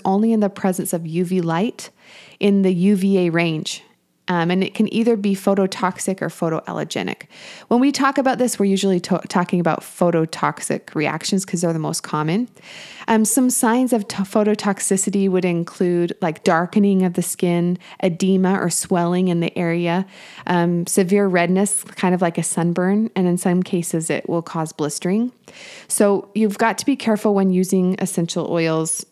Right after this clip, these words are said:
s-, that are photosensitive, that cause photosensitization.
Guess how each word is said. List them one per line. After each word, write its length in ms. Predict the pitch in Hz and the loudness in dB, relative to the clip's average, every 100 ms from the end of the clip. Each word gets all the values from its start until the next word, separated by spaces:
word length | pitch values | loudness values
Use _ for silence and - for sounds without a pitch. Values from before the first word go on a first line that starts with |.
| _ | _
s-, 220 | - - - | -12 -12 -6
that 200 | 185 175 | -2 0
are 80 | 165 | 0
photosensitive, 1400 | - 160 156 160 160 - _ - 165 160 - 170 170 - _ - | 0 0 0 -2 -6 -12 _ -6 -4 -4 -4 -4 -4 -6 _ -12
that 140 | - | -12
cause 260 | - 160 160 | -6 -6 -2
photosensitization. 1160 | 170 160 165 151 156 - - 147 151 - - | 0 0 -2 -4 -6 -8 -6 -6 -6 -8 -12